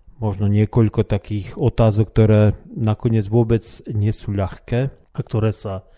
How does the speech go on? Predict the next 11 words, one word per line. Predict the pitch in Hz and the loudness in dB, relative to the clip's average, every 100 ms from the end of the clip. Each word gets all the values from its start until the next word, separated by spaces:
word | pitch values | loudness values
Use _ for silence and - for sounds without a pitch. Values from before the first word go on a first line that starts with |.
| _ _ - | _ _ -8
vždy | 110 95 104 104 | -6 -4 -2 -2
so | 104 101 92 87 - _ | -4 -2 -2 -2 -10 _
železnou | 110 95 101 95 101 | -4 -2 -2 -2 -2
pravidelnosťou | - 101 98 98 98 92 98 - - 98 95 90 - _ | 0 0 0 0 0 0 -2 -4 -4 -2 0 -2 -6 _
objavujú. | - 110 - 107 101 101 107 113 135 | -2 0 2 0 0 0 2 2 0
E, | - _ _ _ _ _ _ _ _ _ _ _ _ _ 110 101 | -6 _ _ _ _ _ _ _ _ _ _ _ _ _ -4 -2
tá | 107 101 | -2 2
prvá | - 113 107 | 2 4 4
otázka | 104 - 104 - - 107 | 4 2 -2 -2 -4 0
je, | 104 104 | 2 0
že | 101 104 | -2 -2